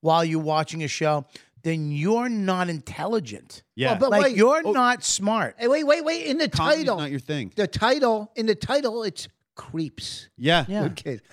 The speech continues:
Speaker 3: Not Jim Gaffigan with kids. Not Brian
Speaker 1: Great
Speaker 3: Regan.
Speaker 1: show idea.
Speaker 3: <laughs> Jim Gaffigan.
Speaker 2: Yeah.
Speaker 3: I know. He, <laughs>
Speaker 1: He's great.
Speaker 3: Well, I'm saying,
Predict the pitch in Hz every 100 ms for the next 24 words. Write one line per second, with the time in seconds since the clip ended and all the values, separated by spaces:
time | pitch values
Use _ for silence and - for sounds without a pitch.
0 | - 165 240 262 262 _ _ _ _ _
1 | _ _ _ _ _ 107 143 151 123 135
2 | 202 233 180 165 160 - 160 170 175 -
3 | - _ _ _ _ _ _ 151 139 143
4 | 139 139 143 180 202 143 127 98 95 92
5 | _ _ _ - 143 233 165 180 156 202
6 | 143 123 190 226 190 190 165 185 - 294
7 | - 262 147 135 - 104 135 214 208 196
8 | - 220 202 170